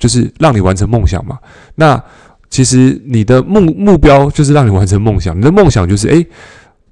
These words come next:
因为在这个完成梦想的过程当中，让你坚持你的目标。也就是说，目标跟梦想之间是非常重要，因为它是呼吁的。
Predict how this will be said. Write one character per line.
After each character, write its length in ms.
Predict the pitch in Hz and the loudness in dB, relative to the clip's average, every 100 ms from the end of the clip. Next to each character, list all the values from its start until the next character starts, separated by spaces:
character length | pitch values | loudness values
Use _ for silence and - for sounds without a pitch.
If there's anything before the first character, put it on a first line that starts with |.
| - _ | -20 _
因 180 | - 208 | -4 2
为 300 | 220 170 - 143 | 4 2 0 0
在 260 | 190 156 - _ _ _ _ _ - | 0 0 -4 _ _ _ _ _ -16
这 120 | - 143 | -6 -2
个 240 | 127 101 | 2 2
完 240 | - 131 | 2 0
成 180 | 151 151 | 2 0
梦 160 | 185 151 | 0 0
想 120 | 110 | 0
的 40 | |
过 120 | 98 120 | 2 0
程 60 | |
当 160 | 104 107 | 0 -2
中， 160 | 104 | -2
让 140 | 120 98 | -2 -4
你 80 | 82 | -4
坚 180 | 107 | -4
持 200 | 110 - | -4 -6
你 80 | 82 | -8
的 100 | 78 | -8
目 160 | 90 92 | -8 -4
标。 220 | - 82 | -2 -2
也 40 | |
就 80 | 135 | -2
是 60 | 180 | 2
说， 140 | 196 | 2
目 180 | 202 214 | 2 2
标 180 | 156 147 | 4 4
跟 160 | 151 | 2
梦 160 | 156 139 | 2 0
想 140 | 98 | 0
之 100 | 85 | -2
间 160 | 98 107 | -2 -2
是 120 | 104 | -2
非 100 | 107 | -2
常 120 | 92 90 | -2 -2
重 200 | 110 92 | -2 -2
要， 80 | 92 | -2
因 60 | 151 | -2
为 40 | |
它 80 | 165 | -2
是 120 | 165 | -2
呼 260 | - 180 190 | 2 2 4
吁 160 | 175 | 2
的。 200 | 98 78 | 2 0